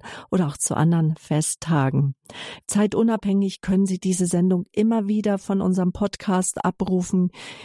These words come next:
Suchen Sie sich dort die Rubrik Leben in Beziehung. Da finden Sie auch alle Vorträge von Pfarrer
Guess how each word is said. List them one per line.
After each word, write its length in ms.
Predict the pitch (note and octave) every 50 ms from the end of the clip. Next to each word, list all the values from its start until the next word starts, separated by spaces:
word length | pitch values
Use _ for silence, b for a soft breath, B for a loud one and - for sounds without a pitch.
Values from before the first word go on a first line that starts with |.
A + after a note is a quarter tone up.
| B
Suchen 320 | B - A3 A3 - G#3+ G3
Sie 100 | G3 F#3+
sich 260 | F3+ F#3 F3 - -
dort 460 | - F3 E3 E3 E3+ E3+ - F3 -
die 100 | - F3+
Rubrik 520 | F3 - F3+ E3 - F#3 - F#3+ F#3+ E3+ -
Leben 340 | F3+ D#3+ D#3+ E3+ - F3
in 200 | E3+ - D#3+ E3+
Beziehung. 640 | E3+ E3+ - - - - - G3+ G#3+ G3+ F#3+ F#3+ F3
Da 120 | E3+ E3
finden 360 | - - - F3+ E3+ - -
Sie 140 | F3 E3 D#3+
auch 160 | E3+ E3 - - -
alle 240 | - F3 F3+ F#3
Vorträge 720 | E3+ - - F#3 E3+ E3 - - - E3+ E3+ F3 F3 D#3+ E3+ B B B B B B B B
von 380 | - - - G3 G3+ G3+ G3
Pfarrer 500 | F3 - - - - F#3 F3 F3 E3+ D#3+